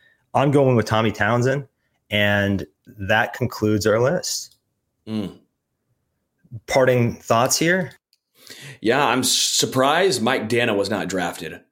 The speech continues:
Speaker 2: right? I really thought Mike Dana was gonna be, uh, drafted, and the only reason why he was not was 'cause I felt like I needed to well, or round out my team with another offensive guy, McKinnon.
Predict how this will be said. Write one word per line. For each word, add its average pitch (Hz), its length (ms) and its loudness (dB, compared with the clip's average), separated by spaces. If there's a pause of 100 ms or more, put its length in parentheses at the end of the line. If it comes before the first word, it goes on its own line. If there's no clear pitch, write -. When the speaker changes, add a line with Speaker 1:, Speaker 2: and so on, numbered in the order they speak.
Speaker 2:
right? 107 420 0
I 117 100 2
really 131 380 2
thought 120 320 2
Mike 110 280 0
Dana 110 280 0
was 98 140 -2
gonna 107 200 -2
be, 101 320 0
uh, 95 260 0
drafted, 104 500 0
and 101 180 -4
the 110 80 2
only 131 160 2
reason 131 260 2
why 120 160 2
he 127 100 2
was 107 160 0
not 120 220 2
was 113 100 0
'cause 110 120 -6
I 110 80 2
felt 117 160 2
like 110 100 -2
I 107 40 0
needed 107 240 0
to 107 360 0
well, 120 640 0
or 113 320 0
round 123 400 0
out 127 320 0
my 110 160 0
team 120 320 -2
with 101 100 -2
another 107 260 -2
offensive 110 400 -2
guy, 110 200 2
McKinnon. 113 560 -2